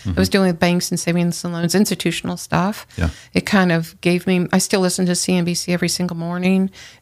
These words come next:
Speaker 1: The economy is extremely complex.
Speaker 2: Oh, yeah.
Speaker 1: But um, you know, I drive a car and I keep air on the tires and I keep it insured and I keep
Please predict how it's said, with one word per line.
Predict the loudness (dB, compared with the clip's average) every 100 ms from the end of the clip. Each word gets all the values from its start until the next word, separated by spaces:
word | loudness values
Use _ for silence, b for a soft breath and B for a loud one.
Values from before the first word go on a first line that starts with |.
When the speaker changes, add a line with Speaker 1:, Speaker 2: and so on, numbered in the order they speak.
| -4
Speaker 1:
The | 0
economy | 0 2 2 4 2
is | 0
extremely | -2 -4 0 0 0
complex. | 0 -2 0 0 -2 -4 -8 B B -6
Speaker 2:
Oh, | -2 -2
yeah. | 0
Speaker 1:
But | 2 2 0 -8 -16 -2
um, | 2 2 0 0
you | 0
know, | 2 2 2
I | 2 2
drive | 2 2 2
a | -2
car | 0 2 2 0 0
and | 0
I | 0
keep | 0 -2 -2
air | 0 2
on | 2
the | 0
tires | 0 0 2 0 0
and | 0 0
I |
keep | -2 -6 -4
it | 0
insured | 0 0 0 0
and | 0
I | -2
keep | -2 -6 -6